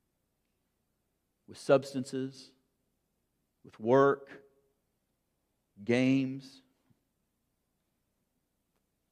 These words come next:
As this man came in my office, one of the things that is apparent when you sit with someone in pain like this and you meet with them week after week,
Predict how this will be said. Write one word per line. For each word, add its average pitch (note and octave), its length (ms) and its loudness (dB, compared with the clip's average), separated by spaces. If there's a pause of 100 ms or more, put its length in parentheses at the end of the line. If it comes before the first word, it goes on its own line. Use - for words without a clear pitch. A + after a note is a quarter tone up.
(1500)
As G#2 100 -20
this B2+ 180 -10
man C#3+ 280 2
came C#3 260 0
in A#2+ 120 0
my A2 80 0
office, A2+ 720 -2 (1160)
one C#3+ 240 0
of D3+ 80 0
the C3 80 4
things C#3+ 400 0
that G#2+ 180 -2 (460)
is A2+ 160 -4
apparent C#3 480 0
when A#2 160 -2
you B2+ 80 2
sit D#3+ 240 -2
with A#2+ 140 -2
someone B2 360 -2
in A2 100 -4
pain C3 300 -2
like G#2 260 -2
this A2 300 -2
and G2+ 100 -8
you G#2+ 200 -8 (340)
meet C3+ 180 2
with B2+ 160 -4
them A#2 200 -2
week C3+ 320 0
after A2+ 340 -2
week, A#2+ 560 -2